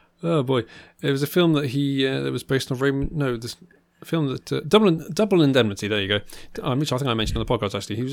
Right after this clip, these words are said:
he did a film called Double Indemnity, which was really good, and Raymond Chandler co-wrote the screenplay, uh, with him. And a lot of people think this film was kind of a reaction to that because of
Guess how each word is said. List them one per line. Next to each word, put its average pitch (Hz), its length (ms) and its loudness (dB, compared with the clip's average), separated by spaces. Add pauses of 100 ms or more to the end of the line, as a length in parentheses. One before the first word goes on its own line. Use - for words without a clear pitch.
he 139 80 -4
did 156 120 -4
a 139 40 -2
film 120 180 -2
called 110 120 -6
Double 113 160 0
Indemnity, 107 360 -4
which 107 100 -6
was 113 120 -8
really 139 200 -2
good, 107 400 0
and 110 240 -2
Raymond 123 320 -2
Chandler 107 560 -4
co-wrote 110 440 -2
the 104 60 -8
screenplay, 101 520 -6 (760)
uh, 110 420 -4
with 110 260 -8
him. 101 240 -8 (600)
And 113 400 -6 (560)
a 135 80 -2
lot 127 80 2
of 113 60 -6
people 120 120 -2
think 113 160 -6
this 113 180 -2
film 110 300 -2
was 98 120 -8
kind 110 220 -2
of 98 180 -6 (180)
a 120 100 -4
reaction 107 500 -6
to 110 100 -14
that 107 280 -6
because 104 260 -10
of 98 160 -12